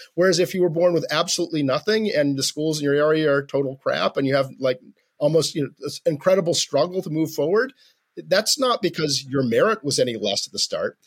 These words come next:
So you have to have, in fairness, society has to be remaking the investments in all that infrastructure, cultural and otherwise, that allow people to possibly achieve, have a fair shot at achieving those ideas in the Declaration, that they have a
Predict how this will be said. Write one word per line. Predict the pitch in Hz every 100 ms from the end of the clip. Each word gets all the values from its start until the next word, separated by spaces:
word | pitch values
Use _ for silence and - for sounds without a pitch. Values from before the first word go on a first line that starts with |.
| -
So | - 262 214 156 -
you | 170
have | 170 190 -
to | 170
have, | 160 160 143
in | 160 143
fairness, | - 220 285 233 117 185 - - _ _ _
society | - 156 170 175 170
has | 160
to | 175
be | 151
remaking | 139 139 185 185 180 170 165
the | 156
investments | 151 180 226 156 147 156
in | 156 151
all | 143 147
that | 147 151 -
infrastructure, | 196 220 226 - 123 113 - 160 208 214 _ _
cultural | - 147 - 160
and | 147
otherwise, | - 254 165 127 127 165 - - _ _
that | 151 180
allow | 170 175 202
people | 208 156 151 165
to | 165
possibly | - 143 143 165 139 156 160
achieve, | 156 - 269 170 165 214 -
have | 160
a | 160
fair | 135 156 185
shot | 175 - 240 110 104 - _ _
at | 151 165
achieving | 156 - 160 151 160 147 - _
those | 139 147 139
ideas | 139 135 127 139 139
in | 143
the |
Declaration, | 143 156 151 175 220 - 92
that | 120
they | 160
have | 175
a | 175